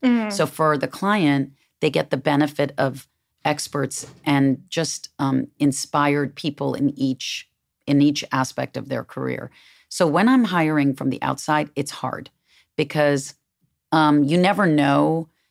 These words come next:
Speaker 2: if people are going to be as hardworking or as just th-, if, for them to get it.
Speaker 1: Mm.
Speaker 2: And usually I like to go and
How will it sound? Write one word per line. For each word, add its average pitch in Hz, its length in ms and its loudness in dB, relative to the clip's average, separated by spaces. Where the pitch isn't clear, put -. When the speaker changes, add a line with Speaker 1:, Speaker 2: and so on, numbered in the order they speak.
Speaker 2:
if 160 280 0
people 151 340 -2
are 147 60 0
going 147 320 2
to 147 40 0
be 139 440 0
as 156 120 0
hardworking 143 880 0
or 143 160 0
as 135 200 -4
just - 360 -6
th-, - 140 -6
if, - 300 -4
for 185 120 -2
them 160 240 2
to 147 80 -4
get 127 280 -4
it. - 160 -8
Speaker 1:
Mm. 262 80 2
Speaker 2:
And 151 360 4
usually 196 540 0
I 160 80 2
like 147 260 0
to - 80 -8
go 139 460 0
and 135 320 0